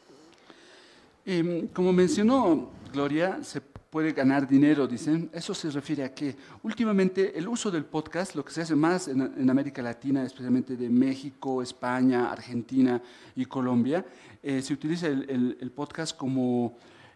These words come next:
em, una forma más de, de vender, ¿no? O sea, mediante eso nos podemos hacer conocer como, como profesionales, especialistas en un área, podemos, eh, mostrar a una institución y las actividades que hace,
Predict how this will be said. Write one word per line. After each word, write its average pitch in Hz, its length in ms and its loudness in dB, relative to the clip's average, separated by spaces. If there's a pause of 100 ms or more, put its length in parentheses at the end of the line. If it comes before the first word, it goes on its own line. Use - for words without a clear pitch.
em, 120 400 -2
una 175 180 0
forma 170 380 0
más 156 280 4
de, 127 240 0
de 127 140 -2
vender, 127 680 2 (320)
¿no? 196 220 -2
O 127 80 -10
sea, 135 220 -2
mediante 139 480 2
eso 208 280 0 (300)
nos 131 160 -4
podemos 147 540 4
hacer 143 240 -2
conocer 135 480 0
como, 120 360 -2 (300)
como 127 180 0
profesionales, 139 920 2
especialistas 131 540 -8
en 113 100 -6
un 117 140 2
área, 170 440 0 (300)
podemos, 135 460 4
eh, 123 160 -2
mostrar 135 720 0 (260)
a 117 80 -8
una 131 220 4
institución 147 720 2
y 147 60 8
las 123 180 -2
actividades 120 520 -6
que 143 140 -10
hace, 165 420 -2